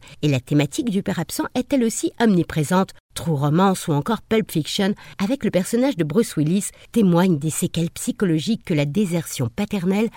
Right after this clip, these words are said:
lui a infligées. Son obsession de l'hémoglobine est également sa marque de fabrique. Pour les deux volets de Kill Bill, mille sept cents litres de faux sang ont été nécessaires.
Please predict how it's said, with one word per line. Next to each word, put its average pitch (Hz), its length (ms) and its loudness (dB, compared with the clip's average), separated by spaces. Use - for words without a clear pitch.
lui 165 260 0
a 233 100 0
infligées. 160 600 -2
Son 226 300 4
obsession 220 560 2
de 156 100 2
l'hémoglobine 185 840 4
est 240 160 2
également 208 340 4
sa 170 160 -2
marque 190 280 0
de 180 100 0
fabrique. 156 580 -2
Pour 294 180 4
les 185 140 6
deux 208 140 2
volets 196 240 4
de 175 80 4
Kill 185 300 2
Bill, 240 280 4
mille 294 320 8
sept - 260 0
cents 208 140 2
litres 208 360 2
de 170 120 4
faux 214 160 2
sang 311 240 2
ont 170 100 6
été 175 240 4
nécessaires. 165 760 2